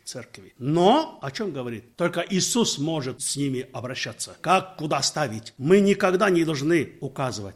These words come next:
«Ты такой, так пальцем». Все вместе живем. Так, Иисус говорит: «Если ты не знаешь, я скажу, я есть путь, я есть истина,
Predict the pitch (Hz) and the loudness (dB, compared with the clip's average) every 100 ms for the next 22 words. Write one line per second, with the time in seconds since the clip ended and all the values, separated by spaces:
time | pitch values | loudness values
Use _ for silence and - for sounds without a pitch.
0 | - 98 - 98 175 180 180 135 _ 120 | -16 -20 -18 -14 -10 -8 -10 -16 _ -14
1 | 104 - - _ _ - - - 175 277 | -12 -12 -14 _ _ -10 -4 2 4 6
2 | 320 - 123 120 175 190 - 208 202 127 | 4 -2 -8 -2 0 0 -4 -10 -12 -10
3 | 107 101 98 98 - _ 190 165 165 - | -8 -10 -14 -16 -20 _ 4 4 2 -6
4 | - 240 226 302 226 175 170 160 135 - | -2 4 6 4 2 0 0 0 -2 -6
5 | - - 170 175 151 185 160 147 123 196 | -12 -4 -2 -2 0 0 2 0 0 0
6 | 240 - - 175 135 - 143 131 123 - | 0 -4 -6 -6 -6 -6 -6 -4 -6 -8
7 | 135 117 202 190 139 127 - 131 - - | -8 0 2 2 0 -4 -4 -10 -12 -12
8 | - _ _ 135 151 143 139 - - 147 | -14 _ _ -6 -2 -2 -2 -2 -2 -4
9 | - - 104 - | -4 -6 -14 -16